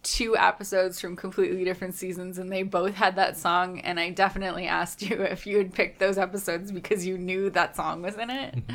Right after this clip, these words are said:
Speaker 2: I had been singing that song before you'd ever w-, watched the show, so at least it makes more sense now.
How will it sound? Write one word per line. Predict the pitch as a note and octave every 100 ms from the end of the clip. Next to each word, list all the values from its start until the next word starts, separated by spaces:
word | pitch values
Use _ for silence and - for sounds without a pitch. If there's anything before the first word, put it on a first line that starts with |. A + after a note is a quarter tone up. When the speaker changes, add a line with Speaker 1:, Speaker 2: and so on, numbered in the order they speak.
| B3+ - - - - - D3 -
Speaker 2:
I | D3+ G3
had | B3 E3+
been | D#3+ D3+
singing | C#3+ C3+
that | B2+ A#2+
song | C#3 B2+ A#2+ A#2
before | A#2+ B2+ C3+ B2
you'd | B2
ever | A2+ G#2+ A2+ G#2+ G#2
w-, | B2+ A#2+ G#2+ G#2 _ -
watched | B2 B2+ B2+ -
the | A#2
show, | - B2+ G2+
so | G2+ D3
at | D#3+
least | F#3 D3+
it |
makes | B2+ A2+
more | G#2 F#2
sense | G#2+ G#2+ -
now. | F#2 F2+